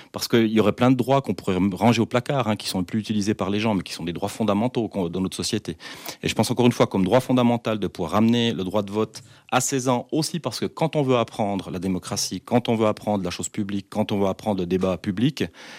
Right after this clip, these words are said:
il faut le mettre en pratique aussi. Et le droit de, le vote, c'est, c'est aussi mettre en pratique, euh, ce genre de, de, de choses. Et encore une fois, il y a le, le même pourcentage de jeunes de seize ans qui s-, qui sont pas intéressés à la chose publique que dans, euh, les adultes.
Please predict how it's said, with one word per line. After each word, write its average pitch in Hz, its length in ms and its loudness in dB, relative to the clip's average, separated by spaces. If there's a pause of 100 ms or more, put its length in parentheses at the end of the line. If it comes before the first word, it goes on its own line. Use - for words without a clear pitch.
(200)
il 95 60 -4
faut 131 120 4
le 123 60 10
mettre 123 200 4
en 113 60 -2
pratique - 400 -6
aussi. - 280 -8 (320)
Et 110 220 6
le 107 100 4
droit 117 220 4
de, 110 100 -4
le 101 160 4
vote, 135 320 2
c'est, - 460 0
c'est - 220 0
aussi 151 280 -2
mettre 139 240 2
en 113 60 2
pratique, - 540 -6 (100)
euh, 92 60 -2
ce 101 180 -2
genre 98 260 0
de, 87 240 0
de, 82 140 -4
de 90 140 -2
choses. 123 380 0 (580)
Et 98 160 6
encore 120 200 6
une 143 60 8
fois, 156 220 2
il 113 60 0
y 101 60 2
a 95 40 0
le, 98 140 -2
le 98 160 -2
même 160 180 6
pourcentage 139 520 0
de 107 100 0
jeunes 120 160 2
de 113 80 2
seize 113 260 0
ans 123 100 2
qui 107 120 -8
s-, - 260 -6 (160)
qui - 120 -12
sont - 160 -4
pas 117 160 4
intéressés 110 460 0
à - 20 0
la 92 80 -2
chose - 160 -8
publique 110 560 -6
que 107 140 4
dans, 104 460 0
euh, 85 40 -6
les 90 160 -4
adultes. 90 400 -4